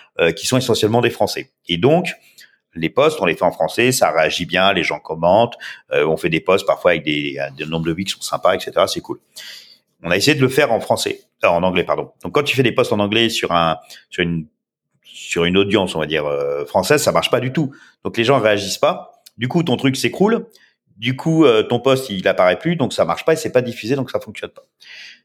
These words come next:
Alors, tu peux avoir dans ton profil à toi, tu peux écrire ton profil en français et en anglais dans LinkedIn. Donc, il y a les deux, c'est super. Mais tes posts, t'as toujours un problème, c'est que quand tu les écris en anglais, eh ben, ils sont pas traduits en français. En français, ils sont pas traduits. Donc, il y a pas de fonction dans LinkedIn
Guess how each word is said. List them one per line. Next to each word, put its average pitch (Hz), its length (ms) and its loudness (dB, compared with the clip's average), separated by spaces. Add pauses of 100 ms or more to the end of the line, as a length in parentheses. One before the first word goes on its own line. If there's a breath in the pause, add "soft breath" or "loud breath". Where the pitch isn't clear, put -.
Alors, 92 220 2
tu - 120 -6
peux 196 460 4 (720)
avoir 135 500 2
dans 95 140 0
ton 95 160 -8
profil 131 500 0
à 101 80 4
toi, 117 440 0 (320 loud breath)
tu - 100 -20
peux - 100 2
écrire 117 180 -4
ton 110 140 -2
profil 104 320 -2
en 92 60 0
français 107 360 -2
et 107 40 4
en 92 140 0
anglais 90 220 0
dans 82 120 -2
LinkedIn. 110 460 -2 (280 loud breath)
Donc, 95 180 -2
il 95 40 0
y - 20 2
a - 20 2
les 80 120 0
deux, 156 160 4
c'est 107 140 -2
super. 170 460 0 (220 loud breath)
Mais 101 140 0
tes 101 160 0
posts, 196 360 0
t'as 76 80 0
toujours 98 220 0
un 90 80 4
problème, 170 240 2
c'est - 160 -4
que - 80 -12
quand 101 140 0
tu - 100 -4
les 95 160 2
écris 95 180 -4
en 82 60 -2
anglais, 123 360 0 (360 loud breath)
eh - 60 -10
ben, 127 80 2
ils - 20 -6
sont - 120 -4
pas 110 100 2
traduits 90 240 0
en 78 80 2
français. 87 240 -2
En 131 80 2
français, 107 240 -2
ils 107 40 0
sont 95 140 -6
pas 78 140 0
traduits. 107 300 0
Donc, 107 160 0
il - 20 2
y - 20 2
a 95 60 0
pas 135 100 4
de 101 100 -2
fonction 139 440 -2
dans 101 80 2
LinkedIn 101 440 -2